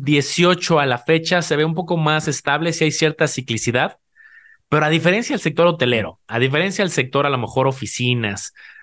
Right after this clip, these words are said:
o algunos otros sectores de, del nicho de, de, del mundo de fibras,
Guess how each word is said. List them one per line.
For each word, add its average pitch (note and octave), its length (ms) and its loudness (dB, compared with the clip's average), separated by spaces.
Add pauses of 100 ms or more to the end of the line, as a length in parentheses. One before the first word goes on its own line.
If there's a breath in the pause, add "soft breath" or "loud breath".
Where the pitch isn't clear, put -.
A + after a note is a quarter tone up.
(120)
o A#2+ 160 0
algunos F3+ 380 2
otros F#3 300 -2
sectores C#3+ 540 0
de, G2 500 0
del A2 220 -4
nicho C3 300 0
de, A2 260 0
de, G2+ 420 -4 (160)
del G#2+ 260 -4
mundo C3+ 200 2
de A2 60 0
fibras, C#3 500 -2